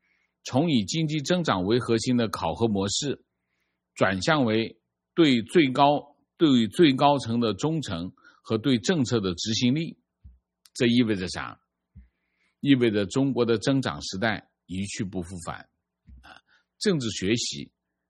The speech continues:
有可能会重返中国社会，啊。好，这是我们今天的主题，我们下面进入互动。进入互动之前，温馨提示，请大家点赞，请新来的网友订阅，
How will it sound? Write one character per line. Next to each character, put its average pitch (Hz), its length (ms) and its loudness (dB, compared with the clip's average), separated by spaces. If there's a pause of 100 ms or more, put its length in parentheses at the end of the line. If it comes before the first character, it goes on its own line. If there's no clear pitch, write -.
有 110 180 0
可 107 160 -2
能 92 120 -2
会 101 180 0
重 104 240 -6
返 71 200 -6
中 87 140 -10
国 87 140 -6
社 82 160 -10
会， 87 300 -8 (100)
啊。 - 200 -20 (1600)
好， 127 160 4
这 160 160 0
是 147 100 2
我 135 60 6
们 120 100 4
今 147 180 -2
天 151 160 2
的 139 120 0
主 101 200 -4
题， 98 220 -4
我 98 120 0
们 95 140 -2
下 123 180 0
面 95 460 -2
进 127 160 -2
入 123 100 0
互 139 140 -4
动。 156 260 -4 (140)
进 147 140 0
入 143 80 4
互 156 140 -2
动 147 240 0
之 127 140 -4
前， 120 220 2
温 131 160 4
馨 131 200 4
提 113 220 2
示， 139 400 -2
请 80 340 -2
大 117 200 4
家 123 180 4
点 78 340 -2
赞， 143 460 2
请 87 220 -6
新 120 160 -6
来 120 120 0
的 117 100 0
网 101 200 0
友 95 140 -2
订 117 260 2
阅， 135 340 0